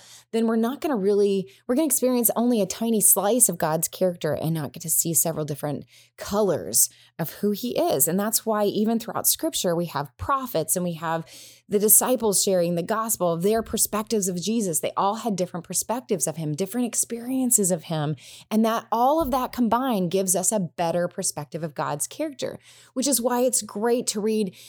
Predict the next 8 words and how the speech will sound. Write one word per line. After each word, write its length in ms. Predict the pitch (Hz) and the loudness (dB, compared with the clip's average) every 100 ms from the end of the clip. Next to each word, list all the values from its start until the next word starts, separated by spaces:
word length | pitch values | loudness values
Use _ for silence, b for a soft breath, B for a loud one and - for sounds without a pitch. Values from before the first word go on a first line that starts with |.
| B B | B B
and 120 | 214 | -2
understand 680 | 220 220 214 - 202 196 185 | 0 0 0 0 0 2 0
scripture 320 | - 185 190 | 0 -2 0
in 100 | 180 - | -2 -2
all 220 | 196 220 | -2 0
of 100 | 254 | 2
its 180 | 247 226 | 2 2
entirety. 960 | 196 - - 214 262 214 120 69 76 | 0 -4 -4 0 0 0 -2 -4 -8